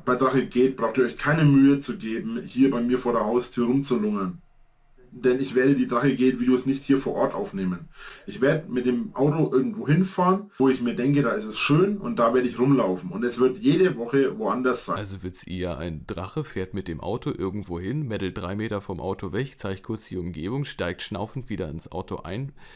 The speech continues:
Speaker 2: und fährt wieder nach Hause. Video. So kann man sich anscheinend das Drache geht Format vorstellen. Okay.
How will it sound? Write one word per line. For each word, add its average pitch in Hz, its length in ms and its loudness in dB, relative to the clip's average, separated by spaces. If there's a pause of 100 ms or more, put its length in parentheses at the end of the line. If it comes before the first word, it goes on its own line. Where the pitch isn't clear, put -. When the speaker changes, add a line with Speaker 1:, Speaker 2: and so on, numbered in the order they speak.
(160)
Speaker 2:
und 113 160 -6
fährt - 240 -6
wieder 110 140 -2
nach 120 180 -2
Hause. 123 400 -4 (540)
Video. 80 840 -10 (1200)
So 117 100 -6
kann 120 180 -4
man 117 100 -2
sich 110 140 -6
anscheinend 101 340 -8
das 95 80 -8
Drache 95 300 -10
geht 92 200 -10
Format 58 380 -16
vorstellen. - 460 -20
Okay. - 320 -16